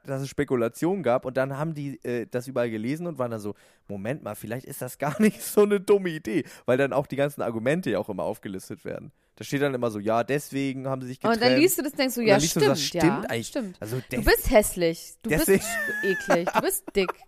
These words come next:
Speaker 2: Klar, natürlich.
Speaker 1: Deswegen könnte ich mich schon eigentlich
Speaker 2: Danke,
Speaker 1: trennen.
Speaker 2: in
Speaker 1: Ja.
Speaker 2: touch.
Speaker 1: Genau. So könnte es irgendwie sein,
Speaker 2: Na
Speaker 1: oder?
Speaker 2: gut, aber das können wir mal im Auge behalten. Also ich glaube, sie ist schwanger, aber ich glaube nicht, dass sie sich trennt.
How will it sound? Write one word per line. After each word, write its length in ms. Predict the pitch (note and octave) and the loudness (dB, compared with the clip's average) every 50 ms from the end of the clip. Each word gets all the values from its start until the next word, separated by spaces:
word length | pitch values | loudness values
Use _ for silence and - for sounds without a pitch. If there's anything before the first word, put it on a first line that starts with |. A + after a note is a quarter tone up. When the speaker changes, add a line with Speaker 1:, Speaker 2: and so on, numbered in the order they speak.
| - - | -10 -4
Speaker 2:
Klar, 320 | - F4+ F4 D4+ B3 G#3+ | 0 2 2 2 2 0
natürlich. 500 | F#3+ G#3 G#3 G#3 - - F4+ E4 C4 G3+ | -4 -6 -8 -6 -4 -2 -2 0 0 2
Speaker 1:
Deswegen 460 | - C#3+ C#3+ C#3+ D3 D3+ E3 F3 E3+ | 0 0 0 0 0 0 0 0 0
könnte 240 | - D#3 C3 C3 C#3 | 0 0 0 0 0
ich 40 | C#3+ | -2
mich 140 | D3 D#3 - | -2 -2 0
schon 160 | - F3+ F3 | 0 0 0
eigentlich 320 | D#3 F#3+ C4+ D#4 G#4 G4 | 0 0 0 0 0 -2
Speaker 2:
Danke, 160 | - C#4 G3+ - | -2 -2 -2 -2
Speaker 1:
trennen. 200 | C#4 C3 G#2+ G#2 | -2 -4 -6 -8
Speaker 2:
in 120 | - - | -6 -4
Speaker 1:
Ja. 280 | - B3+ G#3+ A3+ G3 F3+ | -2 0 2 2 0 0
Speaker 2:
touch. 260 | F3+ - - - - - | -2 -4 -10 -14 -12 -10
Speaker 1:
Genau. 420 | - G4+ G#4+ - A#2 G2 F#2+ - _ _ _ _ _ _ _ _ _ _ _ _ _ _ _ _ - | -8 -6 -4 -4 -4 -4 -4 -8 _ _ _ _ _ _ _ _ _ _ _ _ _ _ _ _ -2
So 120 | - F3+ | 0 0
könnte 240 | F3+ - F3+ C#3+ B2 | 2 0 0 0 -2
es 100 | B2 A#2 | -4 -6
irgendwie 240 | - - C3+ C3 C3+ | -6 -6 -6 -6 -4
sein, 380 | B2+ B2 A#2 G#2+ F#2+ F2 F#2 G2+ | -4 -2 -2 -2 -4 -6 -8 -8
Speaker 2:
Na 120 | B3+ B3+ | -6 -2
Speaker 1:
oder? 140 | B3 C#3+ D#3+ F3+ | -2 0 0 -2
Speaker 2:
gut, 180 | F3 - - | -4 -8 -10
aber 140 | - - G#3 | -8 -6 -4
das 180 | A3 A3+ - - | -4 -6 -6 -2
können 180 | - C#4 B3+ | -2 0 0
wir 80 | C4+ D4 | 2 2
mal 140 | C4+ C4 C4 | 2 2 2
im 40 | A3+ | 4
Auge 240 | D#3 F#3 G#3 G#3+ G#3 | 4 4 4 4 2
behalten. 400 | E3+ F3+ F#3 F#3+ F3 D#3+ E3 - | 0 0 2 2 0 0 0 -2
Also 160 | C3+ F#3 F3+ | -4 -4 -4
ich 80 | G3 - | -6 0
glaube, 240 | - A3 A3 A#3 B3 | 4 4 4 4 2
sie 80 | A#3+ | -2
ist 120 | A3+ - - | -6 -6 -2
schwanger, 340 | - A3 A3 A#3+ B3+ B3 | 0 0 2 2 2 2
aber 100 | A#3 G#3+ | 2 0
ich 80 | A3+ A3 | 0 -2
glaube 180 | - G#3 G3 G#3 | -2 -2 -2 -2
nicht, 220 | G#3 G#3+ A#3 - | -2 -6 -6 -6
dass 160 | A#3+ A3 - | -8 -10 -8
sie 40 | - | -10
sich 120 | F#3+ F3+ - | -14 -14 -14
trennt. 340 | - - - C3 B2 B2 | -16 -14 -12 -12 -12 -12